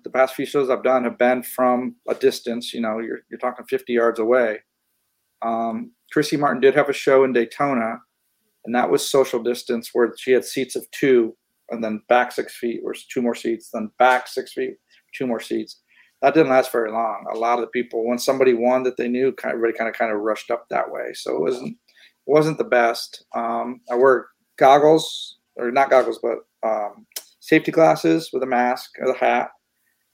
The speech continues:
and with gloves when we shoot now. And we, s-, we, you know, you gotta have the spray. You spray everything. You constantly clean up. I probably went to the bathroom to wash my hands about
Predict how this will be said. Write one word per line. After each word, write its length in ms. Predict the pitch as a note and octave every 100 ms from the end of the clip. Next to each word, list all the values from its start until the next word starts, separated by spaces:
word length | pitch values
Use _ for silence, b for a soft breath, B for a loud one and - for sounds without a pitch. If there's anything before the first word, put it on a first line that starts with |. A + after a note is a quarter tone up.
| _
and 300 | A#2+ A#2 A#2 _ _ -
with 160 | B2+
gloves 340 | B2 B2 A#2+ B2
when 100 | A#2
we 80 |
shoot 300 | A#2+ - -
now. 440 | G#2+ A2+ A2 A#2 B2 _ _
And 260 | A#2 A2 A#2+ _
we, 100 | C3+
s-, 160 | A#2+ -
we, 300 | B2+ B2 - _
you 120 | B2+
know, 140 | G#2+ G2
you 120 | - A#2+
gotta 160 | B2
have 160 | A#2+ A2+
the 80 | A#2
spray. 420 | - A#2+ A#2 G#2 -
You 100 | -
spray 360 | - C3+ A#2
everything. 380 | G#2+ G#2+ - - - _ _ _ _
You 140 | - -
constantly 420 | A#2 B2 B2 -
clean 160 | C3
up. 180 | A#2 A2+
I 80 | -
probably 320 | - B2+ A#2+
went 140 | A#2+ A#2+
to 80 |
the 60 | A2+
bathroom 500 | A#2 A#2+ B2 B2 A#2+
to 220 | A#2+ A2 G#2+
wash 180 | A#2+ -
my 80 | A2+
hands 320 | A#2+ A#2 A2+
about 300 | A2 G#2+ G#2+